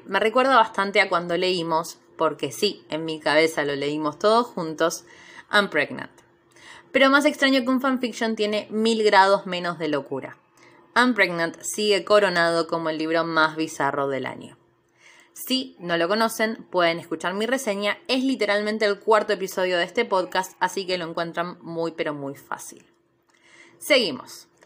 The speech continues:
Otra cosa interesante que nos propone la historia es que cada uno de los personajes, además de cumplir un rol dentro del grupo, parten a este viaje dejando atrás un problema que no encuentran forma de resolver. Todos son muy personales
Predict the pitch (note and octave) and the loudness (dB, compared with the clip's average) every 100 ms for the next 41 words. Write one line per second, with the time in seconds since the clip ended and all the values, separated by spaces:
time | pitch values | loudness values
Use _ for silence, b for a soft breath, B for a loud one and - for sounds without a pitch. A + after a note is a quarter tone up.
0 | b b - D#4 D#4+ C#4 - C#4 C4+ B3+ | b b 2 4 4 4 2 2 2 2
1 | B3+ B3 A#3+ G#3 - G3 G3+ G#3+ G3 F#3+ | 0 0 0 -2 -2 0 2 0 -2 -2
2 | A3+ G#3 G3+ F#3 G3+ - G#3 C4 C#4 C4+ | 0 2 2 -2 -6 -6 -4 0 0 2
3 | B3 B3 A3+ F#3+ - F3+ F3 F#3+ F#3+ F3 | 0 2 0 -2 -6 -8 -2 -2 -2 -6
4 | F3 - - C#3+ E3 F#3 G3+ F#3 F3 F3+ | -6 -8 -6 -4 -2 -2 -2 -6 -6 -4
5 | F#3 F3 G3 F#3 F#3+ G3 A3 G#3+ F3 D#3+ | -4 0 0 0 -2 0 2 2 -2 -4
6 | E3+ b b b b _ - F#3 - G#3 | -8 b b b b _ 6 6 4 0
7 | G#3 - - G3+ G3+ - A#3 G#3+ E3+ - | -2 -4 2 4 4 2 2 4 2 0
8 | F3+ - F3+ - F#3+ G#3 - - - F#3+ | -6 -4 -4 -2 0 2 4 2 0 -10
9 | F3+ E3 E3 E3 D#3+ D#3+ D#3 D#3 D#3 D#3 | -4 -2 -2 -2 -4 -6 -6 -6 -2 -2
10 | D#3 D#3+ D3+ - D3+ D3+ C#3+ C#3 - C3+ | -2 -4 -4 -4 -2 0 -2 -4 -10 -10
11 | B2+ B2 - _ _ B B B B - | -10 -12 -18 _ _ B B B B 2
12 | C4 B3+ B3 - - F3+ F#3+ A#3+ A#3+ A#3 | 6 6 4 -4 -8 -4 2 2 2 0
13 | A#3 A#3 A3 G3 G3 | 2 4 4 0 -4